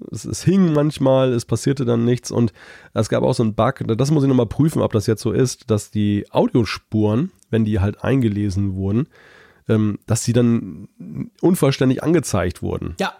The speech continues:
Speaker 1: Was dann beim Schnitt halt immer nervig war, weil
Speaker 2: Hatte
Speaker 1: man
Speaker 2: ich ständig,
Speaker 1: orientiert
Speaker 2: genau.
Speaker 1: sich dann ja auch an so Pausen, wenn man so irgendwie
Speaker 2: <laughs>
Speaker 1: mal eine Denkpause gemacht hat, will man rausschneiden, dann kann man die schnell identifizieren, indem man dann eben auf die,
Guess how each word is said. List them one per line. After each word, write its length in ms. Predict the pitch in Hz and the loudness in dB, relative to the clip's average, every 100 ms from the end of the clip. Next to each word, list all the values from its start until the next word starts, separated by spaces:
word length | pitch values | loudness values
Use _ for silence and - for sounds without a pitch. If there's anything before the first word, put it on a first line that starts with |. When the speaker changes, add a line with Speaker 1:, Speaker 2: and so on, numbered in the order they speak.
| - | -4
Speaker 1:
Was 120 | 117 | 0
dann 140 | 131 | 2
beim 160 | 123 123 | 2 0
Schnitt 340 | - 143 139 | 2 0 2
halt 140 | 135 110 | 0 2
immer 180 | 131 | 2
nervig 480 | 120 123 165 135 104 | 2 2 0 -2 -2
war, 240 | 104 101 117 | -2 -2 0
weil 180 | 113 117 | 0 0
Speaker 2:
Hatte 100 | 113 | 0
Speaker 1:
man 100 | 113 | 0
Speaker 2:
ich 140 | 113 | -2
ständig, 260 | - 220 254 | -6 -2 2
Speaker 1:
orientiert 380 | 131 123 151 | 2 2 0
Speaker 2:
genau. 140 | 185 220 | 2 2
Speaker 1:
sich 80 | 139 | 2
dann 140 | 135 | 2
ja 80 | 123 | 0
auch 120 | 123 | 0
an 140 | 131 117 | 0 0
so 140 | 117 | -2
Pausen, 500 | - 98 156 139 131 | -2 0 0 2 2
wenn 80 | 120 | 2
man 160 | 117 | 0
so 100 | 113 | 0
irgendwie 360 | 110 127 120 123 | 0 0 2 2
Speaker 2:
<laughs> 480 | 127 - - - _ | 0 -6 -16 -20 _
Speaker 1:
mal 60 | 123 | 0
eine 80 | 117 | 2
Denkpause 560 | 127 139 143 123 123 | 0 0 2 0 2
gemacht 360 | 123 120 127 - | 2 2 0 -2
hat, 180 | 120 113 | -2 0
will 80 | |
man 120 | 117 110 | 0 0
rausschneiden, 640 | 107 131 - 117 117 120 | 0 -2 0 0 0 0
dann 120 | 117 | -2
kann 160 | 110 127 | 0 0
man 100 | 117 | 2
die 80 | 113 | 0
schnell 220 | - 120 | -2 0
identifizieren, 720 | 123 117 110 113 - 156 139 | 0 -2 -2 -4 2 2 4
indem 180 | 107 107 | 2 0
man 120 | 107 | 0
dann 120 | 107 | 0
eben 160 | 95 107 | -2 -4
auf 160 | 98 - | -4 -4
die, 300 | 113 110 | -2 -2